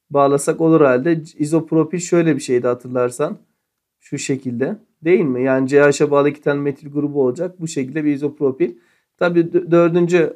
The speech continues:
e, bağımızda hidrojen olacak. Hidrojenle doyuruyorum. Şimdi en uzun karbon zincirini bulmaya çalışalım. En uzun karbon zinciri ne olur burada? İki, üç, iki daha beş olur. İki, üç, dört, beş.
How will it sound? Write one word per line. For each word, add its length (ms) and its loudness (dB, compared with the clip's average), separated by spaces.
e, 280 0
bağımızda 500 2
hidrojen 400 -2
olacak. 400 0
Hidrojenle 480 -4
doyuruyorum. 480 -2
Şimdi 220 -10
en 100 2
uzun 360 2
karbon 400 6
zincirini 340 -2
bulmaya 320 0
çalışalım. 540 0
En 140 4
uzun 300 2
karbon 440 8
zinciri 360 0
ne 40 0
olur 280 2
burada? 200 -4
İki, 440 0
üç, 460 4
iki 220 -2
daha 420 6
beş 280 6
olur. 380 2
İki, 480 4
üç, 440 4
dört, 360 2
beş. 340 2